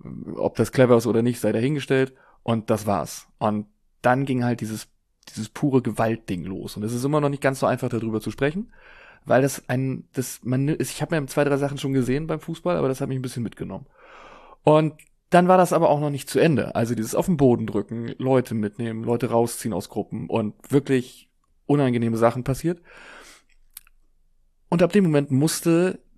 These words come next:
die Polizeipräsenz vorm Fanladen, vor der Gegend gerade aber auch immer aufrechterhalten werden. Also es gab keinen Moment,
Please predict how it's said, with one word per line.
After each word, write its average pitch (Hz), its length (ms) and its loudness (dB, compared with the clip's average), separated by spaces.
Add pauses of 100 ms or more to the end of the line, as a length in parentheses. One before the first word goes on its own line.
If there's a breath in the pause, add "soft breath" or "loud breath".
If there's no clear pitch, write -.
(140)
die 135 80 -2
Polizeipräsenz 139 840 0
vorm 127 260 0
Fanladen, 151 480 2
vor 131 120 0
der 127 120 2
Gegend 143 240 -4
gerade 135 180 0
aber 131 100 2
auch - 160 -4 (100)
immer 185 280 4
aufrechterhalten 107 720 -2
werden. 85 340 -8 (240)
Also 127 200 2
es 127 100 -2
gab 127 240 2
keinen 185 240 0
Moment, 165 440 -2